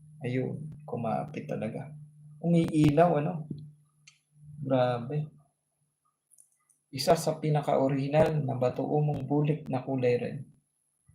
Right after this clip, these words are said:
Yan ang kinikilala talaga na may laban sa lahat. Okay. So, yun lamang po at maraming salamat. God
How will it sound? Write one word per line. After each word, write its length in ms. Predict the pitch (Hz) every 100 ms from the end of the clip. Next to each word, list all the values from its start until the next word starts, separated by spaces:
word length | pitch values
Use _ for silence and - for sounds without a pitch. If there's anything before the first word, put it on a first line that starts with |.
| - -
Yan 160 | 135 135
ang 160 | 120 117
kinikilala 720 | 131 127 - - 135 139 123
talaga 560 | 123 123 127 123 - _ _ _ _ _ _ _ _ _ _ _ _ _
na 160 | - 123
may 160 | 123
laban 480 | 120 123 131 127 117
sa 160 | 110 123
lahat. 400 | 120 127 131 - _ _ _ _ _ _ _ _ _ _
Okay. 480 | 123 123 170 - - - - - - _ -
So, 80 |
yun 160 | 151 170
lamang 320 | 196 196 202
po 160 | 202 196
at 160 | 196
maraming 320 | 156 151 151 151
salamat. 560 | 143 151 151 147 147 -
God 160 | 131